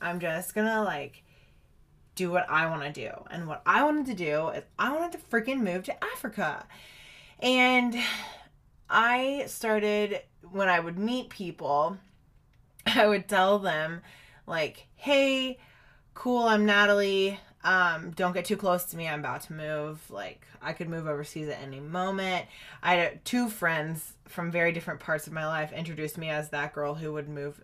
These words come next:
any minute. They're like, "Hey, this is Natalie. Don't get too close to her. She might move soon."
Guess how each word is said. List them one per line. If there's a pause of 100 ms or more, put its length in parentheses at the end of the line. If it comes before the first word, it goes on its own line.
(120)
any
minute. (1160)
They're
like,
"Hey,
this
is
Natalie.
Don't
get
too
close
to
her.
She
might
move
soon."